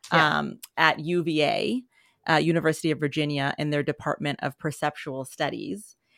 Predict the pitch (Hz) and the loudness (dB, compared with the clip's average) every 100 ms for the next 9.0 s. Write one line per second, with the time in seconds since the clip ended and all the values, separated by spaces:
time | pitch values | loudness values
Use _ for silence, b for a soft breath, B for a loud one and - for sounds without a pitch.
0 | _ - 175 165 175 240 247 196 170 160 | _ -4 0 4 4 4 2 4 6 4
1 | 156 165 175 - - 165 156 147 170 190 | 2 -2 -8 -8 -6 -6 -6 0 2 2
2 | 233 262 - - - - 160 165 170 170 | 0 -4 -6 -2 -2 -2 -2 0 -2 -4
3 | 156 143 143 139 165 160 175 208 - - | 0 0 0 -2 -2 -2 -2 -6 -10 -6
4 | - 147 147 147 247 311 _ b b b | 0 0 0 -2 -4 -8 _ b b b
5 | - 180 170 165 - 165 165 - 165 165 | -8 -2 0 -2 -2 -6 -4 -2 -2 -2
6 | 180 - - 156 151 160 151 - 143 139 | -2 -2 -2 -4 -4 -6 -6 -4 -2 -2
7 | - _ - - - - 143 - - 165 | -4 _ -20 -20 -14 -8 -8 -6 -2 0
8 | 165 - 190 - 170 156 151 151 156 185 | 0 2 2 2 2 0 -2 -2 -2 -4